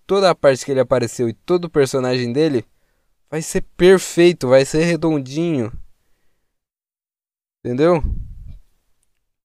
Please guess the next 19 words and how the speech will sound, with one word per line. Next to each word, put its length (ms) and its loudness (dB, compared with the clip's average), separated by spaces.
É 80 -2
tipo 200 -6
assim, 480 -6
é, 520 -4
puta, 240 -12
eu 60 -6
acho 160 -14
que 60 -10
eu 40 -8
já 180 -10
falei 420 -8
isso 220 -14
um 20 -12
monte 580 -8
de 100 -12
vezes. 280 -12
Mas, 200 -4
tipo 120 -10
assim, 320 -10